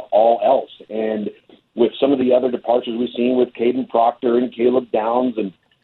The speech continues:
and, and now Julian Sayin, you know, this is, this is frustrating if you're an Alabama fan, because once again, we have another loophole in a very fractured transfer portal system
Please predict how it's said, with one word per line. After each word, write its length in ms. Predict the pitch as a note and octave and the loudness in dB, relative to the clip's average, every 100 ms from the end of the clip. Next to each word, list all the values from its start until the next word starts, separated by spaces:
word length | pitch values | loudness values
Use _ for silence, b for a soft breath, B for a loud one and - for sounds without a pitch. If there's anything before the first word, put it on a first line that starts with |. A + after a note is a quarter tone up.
| - | -6
and, 160 | A2 | -4
and 140 | A2+ A#2 | 0 2
now 200 | B2 A#2+ | 4 2
Julian 480 | G2+ B2+ B2 G#2+ - | 2 4 4 2 0
Sayin, 480 | B2+ D3+ B2+ G2 G2+ - _ b _ | 2 2 2 0 -4 -8 _ b _
you 120 | A#2 | -2
know, 300 | A2+ G#2+ G#2 A2 | 2 2 2 0
this 140 | C3 - C#3 | -2 -2 -6
is, 140 | G#2+ - B2 | -6 -4 -2
this 100 | C3 | -2
is 80 | D3+ - | -4 -4
frustrating 520 | C#3+ D#3 - D#3+ C3 | 0 0 0 2 2
if 80 | A2 - | 0 0
you're 120 | A2 | 0
an 40 | |
Alabama 400 | G#2 G2+ G#2 G2 - | 2 2 0 0 -2
fan, 180 | G2 | -4
because 240 | F#2 - G2 F2+ | -2 -2 -2 0
once 220 | A#2+ C3 | -2 0
again, 540 | D3 B2+ D#3 C3+ A2 A2 _ _ | -6 0 2 2 0 -4 _ _
we 120 | - B2 | 0 2
have 140 | A2 | 4
another 300 | G#2 A#2+ D3+ | 2 2 2
loophole 760 | C#3+ D#3 F3 - G#2 F#2+ F#2 - | 2 2 0 0 0 0 -2 -4
in 120 | G#2+ | -4
a 40 | |
very 300 | G2 B2 A#2 - | -2 -2 -2 -2
fractured 480 | B2+ B2+ - D3+ C3+ | 0 0 -2 -8 -10
transfer 380 | - C3 - A2+ | -6 -6 -6 -6
portal 320 | B2+ B2 G#2+ _ | -2 -2 -4 _
system 420 | F#3+ - F#2+ F#2+ | -4 -2 -2 -4